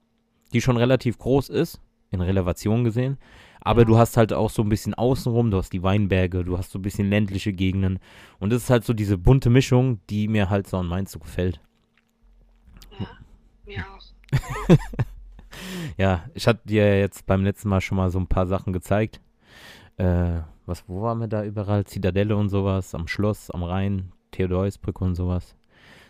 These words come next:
Speaker 1: Ja, konntest ja mal so ein paar Touristen-Hotspots, ähm, so Eindrücke sammeln. Und Möwen hast du, äh, aufgenommen. <laughs>
Speaker 2: Ja.
Speaker 1: Ja, also da, da, ein bisschen was hast du ja schon gesehen. Auch wenn das Wetter jetzt nicht so gut war, aber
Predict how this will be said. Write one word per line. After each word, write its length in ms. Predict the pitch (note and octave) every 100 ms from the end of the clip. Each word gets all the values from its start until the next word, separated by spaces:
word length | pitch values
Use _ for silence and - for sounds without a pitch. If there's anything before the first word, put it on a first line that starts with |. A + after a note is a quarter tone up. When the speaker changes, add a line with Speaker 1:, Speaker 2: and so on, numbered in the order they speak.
| _
Speaker 1:
Ja, 160 | E2+ E2+
konntest 320 | - G#2+ -
ja 80 | G2
mal 140 | G2
so 80 | F#2
ein 100 | F#2+
paar 440 | - G2 G2+ G2 - _ -
Touristen-Hotspots, 1300 | - G#2 A#2+ - G#2+ G2 A2 - - G#2 - - _ _ - _ - - -
ähm, 680 | G2+ G2 F#2+ F#2 F2+ F2 E2 D#2+ - -
so 340 | - F#2 E2 D#2 -
Eindrücke 520 | G2+ - A2 F#2+ F2
sammeln. 420 | E2 E2+ E2+ E2+ - _ _ _ _
Und 180 | - A#2+
Möwen 300 | A2+ A#2+ G2+
hast 180 | F#2 -
du, 60 | F#2 E2+ -
äh, 140 | G2+
aufgenommen. 560 | - F2 - F2 D2+ F#2 - - - -
<laughs> 100 | C#3+ - - _ G#3
Speaker 2:
Ja. 120 | G3 F#3+ G3 - - - _ - - - - - - A#2+ E2+
Speaker 1:
Ja, 260 | F2+ E2 - _
also 240 | F#2 G2+
da, 160 | G#2 A2
da, 180 | F#2 G#2+
ein 220 | - -
bisschen 320 | - D3 - D3+
was 160 | B2+
hast 160 | A#2+ -
du 40 |
ja 40 | G2+
schon 160 | - G2
gesehen. 340 | D#2+ E2+ D#2+ - _
Auch 180 | A2 A2
wenn 100 | A2
das 140 | G2
Wetter 180 | G#2+ A#2+
jetzt 200 | A2 -
nicht 100 | A2+
so 100 | G2+
gut 220 | B2 D3
war, 200 | C3+ C3
aber 460 | - G2 G2+ G2+ F#2+